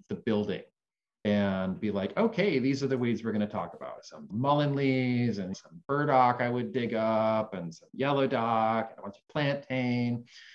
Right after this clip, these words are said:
And I did that for a long time. And then one time I remember teaching out in Mount Pleasant, which is kind of, like, in the middle of the Lower Peninsula of Michigan. And I just figured, you know, it's another Baxter Gardner event. I'm gonna do that. And so I wandered around the place that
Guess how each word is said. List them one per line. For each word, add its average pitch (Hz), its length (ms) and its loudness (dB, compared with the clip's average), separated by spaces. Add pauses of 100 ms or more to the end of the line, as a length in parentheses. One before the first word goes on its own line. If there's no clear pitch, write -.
(180)
And 110 60 -2
I 110 40 -2
did 120 180 2
that 113 260 0
for 117 100 -2
a 110 40 2
long 110 340 0
time. 107 520 -2 (200)
And 113 120 -2
then 113 240 2
one 117 220 -2
time 135 160 -2
I 123 60 0
remember 113 400 -2 (640)
teaching 170 220 2
out 131 140 6
in 113 100 4
Mount 120 260 2
Pleasant, 104 380 -2
which 95 120 -10
is - 60 -20
kind 120 120 -2
of, 110 80 0
like, 104 160 0
in 107 120 -4
the 104 80 0
middle 117 360 2
of 107 100 0
the 101 60 -6
Lower 101 260 0
Peninsula 101 400 -2
of 85 80 -6
Michigan. 95 500 -4 (720)
And 98 500 -2
I 117 120 4
just 120 320 -2
figured, 107 460 0
you 107 100 -2
know, 101 220 0
it's 104 120 -6
another 107 240 0
Baxter 104 340 -2
Gardner 104 420 0
event. 95 380 -4
I'm 95 100 -4
gonna 92 160 -4
do 95 200 -6
that. 95 380 -4
And 85 100 -10
so 98 120 -6
I 90 80 -2
wandered 104 380 0
around 101 260 2
the 101 60 0
place 101 500 -2
that 104 180 -2